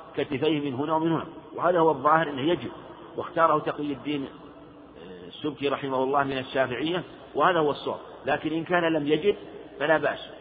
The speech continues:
ولهذا قال: "أو كلكم يجد ثوبين؟" يقول عليه الصلاة والسلام. فلهذا نقول أن هذا هو الواجب. وفرق بين حال الاختيار وحال السعة، لكن هنا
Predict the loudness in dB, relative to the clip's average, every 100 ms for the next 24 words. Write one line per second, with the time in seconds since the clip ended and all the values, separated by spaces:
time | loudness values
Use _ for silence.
0 | -18 -4 2 4 6 4 4 4 6 4
1 | 2 -2 -2 -2 -2 0 0 0 0 -2
2 | -4 -4 -2 -2 -2 -4 -2 -2 -2 -4
3 | 2 2 2 -8 -18 -20 -20 -20 -20 -20
4 | -20 -20 -20 -20 -20 -14 -2 0 0 -2
5 | -2 -2 0 0 0 0 0 0 -2 -12
6 | -18 -14 -4 2 4 2 -4 -16 -18 -18
7 | -18 -20 -20 -20 -20 -20 -4 0 8 8
8 | 8 2 2 0 4 4 4 0 -2 0
9 | 4 6 4 -4 -16 -16 -16 -16 -16 -16
10 | -10 -4 -2 -4 -2 -2 -2 -8 -14 -20
11 | -20 -20 -20 -20 -20 -20 -2 2 4 2
12 | 0 -2 -2 0 0